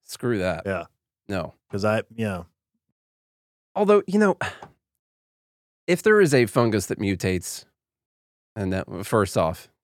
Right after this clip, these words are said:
Speaker 1: Last of Us was created by climate change. We know that because
Speaker 2: <laughs>
Speaker 1: the fungus had to adapt to
Speaker 2: The
Speaker 1: higher
Speaker 2: warmer
Speaker 1: temperatures.
Speaker 2: elements, right.
Speaker 1: And, but you would assume it would adapt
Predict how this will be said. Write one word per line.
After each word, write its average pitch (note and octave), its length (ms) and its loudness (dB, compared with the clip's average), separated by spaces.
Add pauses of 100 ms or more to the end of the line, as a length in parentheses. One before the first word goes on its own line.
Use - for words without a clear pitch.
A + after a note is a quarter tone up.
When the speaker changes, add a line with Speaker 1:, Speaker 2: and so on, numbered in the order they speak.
Speaker 1:
Last G2 400 0
of F#2 100 -4
Us F2 220 -2
was F2 140 -6
created F#2 380 -2
by F2 120 -4
climate B2+ 360 2
change. - 380 -14
We G2 120 -4
know F2 120 -4
that F2+ 300 0
because D#2+ 560 -8 (100)
Speaker 2:
<laughs> - 80 -20
Speaker 1:
the F2+ 200 -8
fungus F#2+ 400 -4
had F2+ 220 -2
to F2+ 120 -8
adapt E2+ 480 -2
to - 80 -20 (140)
Speaker 2:
The G2+ 80 -2
Speaker 1:
higher G2+ 280 2
Speaker 2:
warmer A2 120 4
Speaker 1:
temperatures. F#2 280 0
Speaker 2:
elements, E2+ 320 -8
right. F2 220 -8 (540)
Speaker 1:
And, A2+ 320 2 (280)
but F3 120 2
you F#3+ 120 4
would F#3+ 80 8
assume F#3+ 640 2
it C#3+ 160 2
would C3+ 240 2
adapt B2 520 2